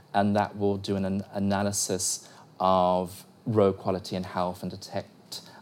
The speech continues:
potholes that are then fed back to the council. We've got a great little app called Triffids, encourages people to go and use our green parks and our spaces, and you go along and you can find out about a specific tree,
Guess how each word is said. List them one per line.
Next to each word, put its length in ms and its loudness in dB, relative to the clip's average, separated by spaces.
potholes 640 -2
that 180 -4
are 100 0
then 220 -4
fed 240 -6
back 200 -8
to 120 -16
the 60 -12
council. 600 -4
We've 100 -20
got 80 0
a 160 -6
great 180 2
little 160 0
app 240 -6
called 280 -6
Triffids, 560 -6
encourages 560 -2
people 240 -4
to 80 -6
go 120 -2
and 100 0
use 160 0
our 80 -2
green 340 -2
parks 420 -8
and 60 -8
our 80 -6
spaces, 540 -6
and 120 -4
you 60 -4
go 180 0
along 300 0
and 200 2
you 80 2
can 120 -2
find 380 -2
out 160 0
about 280 -2
a 40 -6
specific 480 -2
tree, 420 0